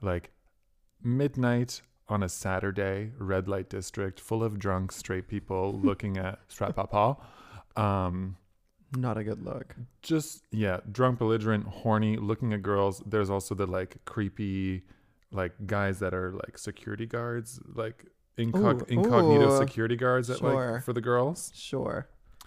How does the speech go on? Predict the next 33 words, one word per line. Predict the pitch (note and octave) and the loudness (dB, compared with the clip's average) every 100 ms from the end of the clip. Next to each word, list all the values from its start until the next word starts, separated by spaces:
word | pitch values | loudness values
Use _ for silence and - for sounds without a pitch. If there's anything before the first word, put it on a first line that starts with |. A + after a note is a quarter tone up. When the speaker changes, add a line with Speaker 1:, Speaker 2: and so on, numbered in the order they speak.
| - - - - - | -20 -20 -20 -14 0
Speaker 1:
And | C3+ | 0
I'm | D#3 | 2
just, | D3 | 0
like, | G#2+ | 0
waiting | G2 G2 G2 | 2 0 2
by | G2 | 2
this | F#2+ F2+ | 2 -2
door | G2+ F#2+ | -4 -4
being | G2 G2 | -6 -8
like, | G2+ A2 | -8 -10
"Listen, | G#2 G#2 - - - A2+ - _ _ _ - _ _ - | -12 -12 -12 -16 -16 -20 -20 _ _ _ -20 _ _ -8
it's | C#3 - | -8 -4
midnight. | G#2 G2 F#2+ F#2+ G2+ | -4 -2 -2 -4 -4
We | A2 B2 | -6 -4
said | G2+ F#2+ | -4 -4
we | F#2 | -4
had | F2+ | -4
a | F2+ | -6
dick | F#2 G2+ | -8 -8
appointment. | G2 G#2 G#2 G2+ G2 G#2 - _ _ | -10 -8 -6 -4 -4 -6 -12 _ _
Speaker 2:
Uh. | G#3+ - - - _ _ _ | -2 -2 -16 -18 _ _ _
Speaker 1:
I'm, | G#2+ C3 A#2+ G2+ - - _ _ | -2 0 0 -4 -10 -20 _ _
I'm | C#3 C#3 | -4 -2
gonna | B2+ G#2+ | 0 0
wait." | F#2+ F#2 - - - - _ _ _ _ - - - - - - _ G2+ | -2 -6 -10 -12 -12 -16 _ _ _ _ -20 -20 -20 -12 -10 -10 _ 0
I | G#2+ | 0
called, | - A2 G#2+ G#2 - | 0 2 2 2 -4
I | G2+ | -4
don't | G2 | -2
know | F#2 | -2
how | F#2+ | -2
many | F#2+ F#2 | -2 -4
times, | - F#2 F#2+ F#2 - | -4 -2 -2 -4 -8